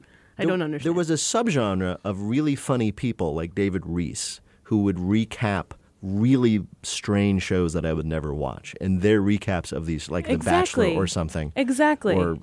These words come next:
Speaker 2: Single Island or whatever was up going on in Fox, you know,
Speaker 3: Single
Speaker 2: Entertainment,
Speaker 3: Island.
Speaker 2: whatever it was called, like
Speaker 3: <laughs>
Speaker 2: Adultery Island, whatever the hell it was.
Speaker 1: Sure.
Speaker 2: Those were funny. I mean,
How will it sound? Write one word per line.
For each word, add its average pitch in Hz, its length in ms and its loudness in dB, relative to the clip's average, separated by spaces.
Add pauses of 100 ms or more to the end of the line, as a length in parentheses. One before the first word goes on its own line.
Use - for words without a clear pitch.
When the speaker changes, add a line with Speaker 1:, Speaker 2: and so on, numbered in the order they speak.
(140)
Speaker 2:
Single 98 500 2
Island 87 440 0
or 80 60 -2
whatever 82 260 -2
was 82 160 -2
up 82 240 -4
going 82 240 -2
on 80 140 -2
in 78 100 -2
Fox, - 420 -6 (240)
you - 60 -2
know, 202 160 0
Speaker 3:
Single - 60 -2
Speaker 2:
Entertainment, 165 440 -2
Speaker 3:
Island. - 40 -6
Speaker 2:
whatever 196 240 0
it 135 40 2
was 180 120 0
called, 196 360 0
like 87 180 -2
Speaker 3:
<laughs> - 40 -2
Speaker 2:
Adultery 120 540 0
Island, 123 520 0
whatever 143 220 0
the 117 80 0
hell 101 160 2
it 82 40 0
was. 90 120 0
Speaker 1:
Sure. 427 240 0 (220)
Speaker 2:
Those 170 360 -2
were 151 140 0
funny. 131 480 -2 (100)
I 135 60 -8
mean, 151 200 0